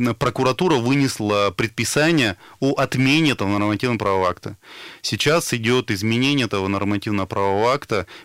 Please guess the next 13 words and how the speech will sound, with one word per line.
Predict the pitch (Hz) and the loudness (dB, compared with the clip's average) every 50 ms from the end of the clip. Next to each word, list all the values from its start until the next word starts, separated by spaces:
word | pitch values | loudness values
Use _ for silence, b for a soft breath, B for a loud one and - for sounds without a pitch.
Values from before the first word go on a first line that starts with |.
| B - | B -4
приведение | - 117 117 107 110 101 113 123 135 131 117 107 98 | -2 -2 0 -2 -2 0 0 0 2 2 2 0 0
в | 92 | -2
его | 95 101 101 107 110 113 113 | -2 0 0 0 0 0 0
в | 101 - | -2 -4
соответствии | - - 120 110 - - 104 107 123 127 - - - 101 | -2 0 0 -2 -2 -2 -2 0 0 -2 -2 -4 -4 -4
с | 95 - - | -4 -4 -4
нормальными | 104 98 98 98 101 107 110 104 101 95 92 | -4 -2 -2 0 0 0 0 0 0 0 -2
нормами, | 90 90 92 90 90 87 87 87 90 | -2 -2 -2 -4 -4 -4 -6 -6 -8
чтобы | - - - 107 104 104 107 | -8 -8 -8 -6 -2 -2 -2
он | 113 110 104 | 0 -2 -2
перестал | 95 - 117 107 107 - - - 117 113 113 | -4 -4 -2 -2 -2 -4 -2 -2 -2 0 0
быть | 104 104 98 - - - | -2 -4 -6 -6 -8 -6
коррупциогенным. | - 107 107 101 - - - - 113 107 107 101 104 110 104 92 87 85 80 80 90 92 | -6 -4 -4 -4 -6 -8 -6 -2 -2 -2 -2 -2 0 0 0 0 0 -2 -4 -8 -10 -12